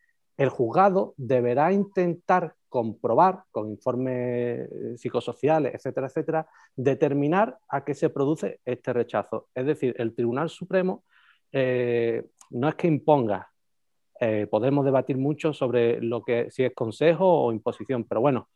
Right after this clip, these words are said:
eh, faculta a que el juzgado, habiéndose determinado que hay un rechazo de un menor hacia un progenitor, eh, averigüe por qué se produce este rechazo, porque puede ser el menor estar, eh, influido negativamente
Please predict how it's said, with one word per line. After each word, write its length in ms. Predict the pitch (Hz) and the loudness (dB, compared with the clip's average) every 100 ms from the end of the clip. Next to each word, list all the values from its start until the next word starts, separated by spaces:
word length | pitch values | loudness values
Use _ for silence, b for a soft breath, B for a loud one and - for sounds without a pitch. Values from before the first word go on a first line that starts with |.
| _ _ _ | _ _ _
eh, 680 | 127 123 120 117 113 110 110 110 113 | 0 2 0 -2 -2 -4 -6 -8 -12
faculta 680 | - 135 - 220 208 190 185 - _ | 2 2 4 2 2 -4 -4 -12 _
a 120 | 120 | -8
que 80 | - | -6
el 60 | 107 | -6
juzgado, 640 | 123 104 160 160 170 - _ _ _ _ - | -6 2 2 4 0 -2 _ _ _ _ -2
habiéndose 480 | 120 147 208 196 | 2 4 2 0
determinado 560 | 202 180 170 165 143 113 | 0 0 0 0 0 -2
que 100 | 127 | -2
hay 100 | 151 | -2
un 100 | 165 | -2
rechazo 400 | - - 120 113 | -4 -4 -4 -4
de 60 | 120 | -4
un 80 | |
menor 240 | 147 135 107 | -2 0 -2
hacia 260 | 98 107 | -2 -2
un 400 | 110 131 131 123 - | -2 -4 -6 -8 -6
progenitor, 600 | 123 123 110 123 147 - _ _ _ - | -4 -4 -4 -2 -2 -6 _ _ _ -2
eh, 260 | 120 117 | 0 0
averigüe 600 | 120 117 117 170 147 113 | 0 0 4 2 2 -2
por 200 | 104 120 | -2 -6
qué 100 | 120 120 | -6 -6
se 120 | 127 | -6
produce 540 | 120 117 117 117 117 - | -4 -6 -2 -4 -4 -6
este 340 | 123 - 120 | -8 -6 -6
rechazo, 480 | 113 110 127 180 185 | -6 -6 -4 -4 -4
porque 280 | 180 - 101 _ _ _ | -4 -4 -10 _ _ _
puede 220 | 117 123 | -2 -2
ser 160 | 139 190 | -2 -2
el 60 | 180 | 0
menor 380 | 139 143 170 _ | -2 -2 -4 _
estar, 480 | 127 123 - 139 - _ _ _ _ _ | -10 -8 -4 -4 -4 _ _ _ _ _
eh, 280 | 131 123 120 | -6 -4 -4
influido 680 | 131 123 - 120 127 165 - _ | -6 -6 -2 0 2 0 -2 _
negativamente 880 | 120 110 104 120 123 135 - 175 | -8 -6 -4 -4 -4 -6 -4 -4